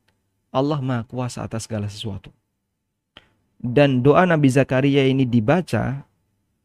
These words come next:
bertepatan ketika beliau melihat keanehan yang dialami oleh Maryam radhiyallahu anha.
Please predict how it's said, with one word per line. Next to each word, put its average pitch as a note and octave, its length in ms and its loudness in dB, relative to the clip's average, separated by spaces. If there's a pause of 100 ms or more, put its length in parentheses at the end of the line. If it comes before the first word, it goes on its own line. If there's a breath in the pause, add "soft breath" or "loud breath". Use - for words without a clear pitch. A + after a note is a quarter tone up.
(240)
bertepatan C#3 800 -4
ketika D#3 400 -6
beliau C3+ 300 -2
melihat D3+ 320 -2 (100)
keanehan D3+ 600 -2
yang C#3 180 0
dialami B2 480 0
oleh B2+ 240 2
Maryam C3+ 560 4 (560)
radhiyallahu A#2 460 4
anha. F#2+ 260 -6